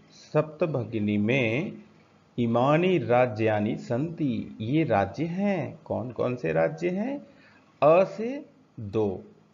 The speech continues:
अरुणाचल प्रदेश, अरुणाचल प्रदेशः,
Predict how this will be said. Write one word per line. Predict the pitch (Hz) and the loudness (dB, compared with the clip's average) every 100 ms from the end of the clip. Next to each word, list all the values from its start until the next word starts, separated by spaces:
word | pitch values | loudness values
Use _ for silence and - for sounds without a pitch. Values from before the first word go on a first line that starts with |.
| _ - | _ -2
अरुणाचल | 120 113 110 104 101 - 107 104 | -2 0 -4 -4 -6 -2 -2 -2
प्रदेश, | - 113 104 113 147 202 - 247 254 _ _ _ _ _ _ _ _ _ - | -6 -4 -2 -2 -4 -6 -10 -16 -16 _ _ _ _ _ _ _ _ _ -6
अरुणाचल | 113 104 104 98 98 - 123 - | -4 -2 -4 -4 -8 -6 -4 -4
प्रदेशः, | - 175 170 196 208 214 214 285 | -4 -4 -2 -4 -6 -8 -10 -12